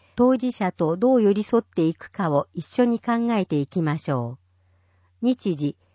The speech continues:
四月二十日土曜午後二時から四時。場所、男女共同参画推進センター三階、第一、第二研修室。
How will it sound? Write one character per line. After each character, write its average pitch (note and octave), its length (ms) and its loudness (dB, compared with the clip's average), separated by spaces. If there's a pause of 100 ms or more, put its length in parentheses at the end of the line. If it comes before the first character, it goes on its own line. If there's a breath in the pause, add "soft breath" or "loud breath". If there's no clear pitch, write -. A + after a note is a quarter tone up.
(100)
四 - 200 -2
月 B3 280 0
二 G#3+ 140 -2
十 - 120 -20
日 G3+ 160 0
土 F#3+ 160 0
曜 E3 480 2
午 A#3+ 140 4
後 G#3 140 2
二 F#3+ 160 0
時 F3+ 120 -4
か D3 160 -4
ら C3+ 140 -2
四 D#3 180 0
時。 B2 180 -10 (420)
場 E3 140 -4
所、 - 240 -2 (460)
男 A#3+ 280 0
女 F#3 120 0
共 A#3 260 4
同 A3+ 200 2
参 A3 260 -4
画 G#3+ 140 0
推 G#3+ 300 -4
進 G#3 280 -4
セ G3 200 -2
ン F#3 100 -2
タ C3+ 300 -4
ー D3+ 80 -10
三 F#3 340 -2
階、 D3+ 320 -2 (320 soft breath)
第 A3 300 0
一、 G#3 220 -6
第 G3 260 2
二 G3+ 140 0
研 F3 280 -2
修 C3 280 -2
室。 - 320 -14